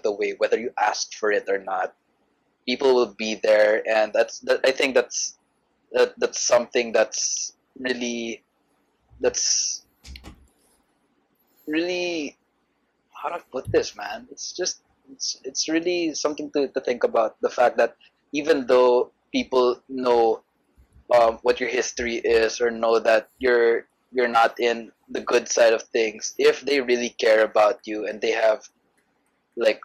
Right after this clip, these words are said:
respect for you, they, you know, they'd really go out of their way just to make sure that you, you get by, that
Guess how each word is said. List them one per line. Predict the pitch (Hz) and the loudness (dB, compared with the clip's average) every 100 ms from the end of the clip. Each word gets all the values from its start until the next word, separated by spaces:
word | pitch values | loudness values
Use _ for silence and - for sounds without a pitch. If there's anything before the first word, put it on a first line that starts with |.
| - _ _ | -18 _ _
respect | 123 - - 113 - | -6 -6 -2 -2 -2
for | - | -8
you, | 107 107 104 | -10 -12 -8
they, | - 120 117 104 _ _ _ _ _ | -2 -2 -2 -6 _ _ _ _ _
you | 123 | -8
know, | 110 104 - 120 | -8 -10 -14 _
they'd | 127 120 | -6 -4
really | 120 120 117 113 107 - _ _ _ _ _ _ _ _ 123 | -4 -4 -6 -8 -12 -16 _ _ _ _ _ _ _ _ 0
go | 143 131 | 4 6
out | 117 120 | 6 4
of | 117 - | 2 -2
their | 113 | -2
way | 107 107 104 | -2 -4 -4
just | 113 - | -6 -8
to | - 110 | -10 -12
make | 107 | -8
sure | - - 107 | -4 -2 0
that | 101 - _ - _ _ _ _ _ - | 0 -2 _ -20 _ _ _ _ _ -10
you, | 117 | -8
you | 107 113 | -4 -4
get | 113 107 - | -2 -2 0
by, | 101 98 - - - _ 117 | 2 2 0 -6 -14 _ -2
that | 113 | -2